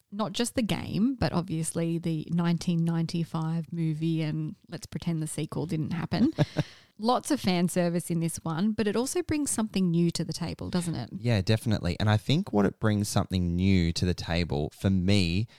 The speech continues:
Speaker 2: is how incredibly strong, to the point where I was surprised, uh, the opening of the film.
Speaker 1: Mm.
Speaker 2: It's kinda set in sixteen seventeen.
Speaker 1: Strong opening.
Speaker 2: Really, really strong opening and kind of introduces you to the character of Scorpion,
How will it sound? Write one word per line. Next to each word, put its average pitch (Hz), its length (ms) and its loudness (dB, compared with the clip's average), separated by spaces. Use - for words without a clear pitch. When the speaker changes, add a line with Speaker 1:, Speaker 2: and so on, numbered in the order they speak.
Speaker 2:
is 104 160 -2
how 95 160 2
incredibly 104 540 2
strong, 87 840 2
to 98 100 0
the 90 80 0
point 107 280 0
where 98 100 2
I 92 80 4
was 85 120 0
surprised, 82 920 0
uh, 92 80 2
the 85 180 -2
opening 104 400 6
of 80 100 -2
the 80 100 -6
film. 71 400 -6
Speaker 1:
Mm. 226 380 0
Speaker 2:
It's 190 240 2
kinda 131 220 4
set - 360 2
in 95 260 2
sixteen 98 760 2
seventeen. 90 1080 0
Speaker 1:
Strong 196 360 0
opening. 135 500 -4
Speaker 2:
Really, 104 640 6
really 95 380 4
strong 87 320 0
opening 85 420 0
and 87 140 -2
kind 104 180 2
of 101 80 2
introduces 95 720 2
you 92 140 2
to - 140 -4
the 87 80 2
character 85 640 0
of 85 140 0
Scorpion, 95 840 2